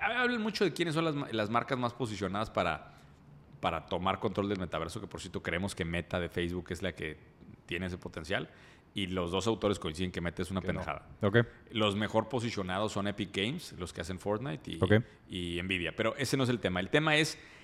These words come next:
Speaker 1: que una de las prim-, primeras cosas que vamos a ver probablemente es que entres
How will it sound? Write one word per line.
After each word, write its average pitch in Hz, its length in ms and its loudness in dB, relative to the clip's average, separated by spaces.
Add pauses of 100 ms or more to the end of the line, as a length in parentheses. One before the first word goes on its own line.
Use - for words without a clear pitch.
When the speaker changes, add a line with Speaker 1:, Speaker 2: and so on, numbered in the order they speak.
(140)
Speaker 1:
que 120 100 4
una 147 160 6
de 160 100 4
las 127 120 2
prim-, 123 220 -2
primeras 127 420 0
cosas 135 220 0
que 123 100 2
vamos 123 220 0
a 123 40 4
ver 120 140 2
probablemente 120 580 2 (640)
es 120 200 2
que 143 280 2
entres 135 600 4